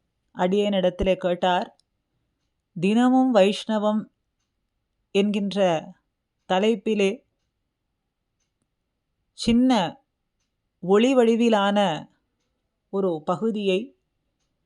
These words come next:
பகிர்ந்து கொண்டிருக்கிறீர்களே, அப்படி அந்த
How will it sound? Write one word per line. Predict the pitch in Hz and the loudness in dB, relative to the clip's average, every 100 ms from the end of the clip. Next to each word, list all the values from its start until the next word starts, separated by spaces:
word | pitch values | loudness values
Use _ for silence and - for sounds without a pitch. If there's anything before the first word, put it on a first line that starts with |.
| _ _ | _ _
பகிர்ந்து | 185 190 247 226 | 0 0 2 0
கொண்டிருக்கிறீர்களே, | 214 196 180 175 180 180 170 170 170 233 233 _ _ _ _ _ _ _ _ _ _ _ _ _ _ _ _ _ - | 0 0 -2 -4 -2 -2 -2 -2 0 -4 -10 _ _ _ _ _ _ _ _ _ _ _ _ _ _ _ _ _ -2
அப்படி | 196 - 247 220 | -2 0 0 0
அந்த | 196 196 | 0 0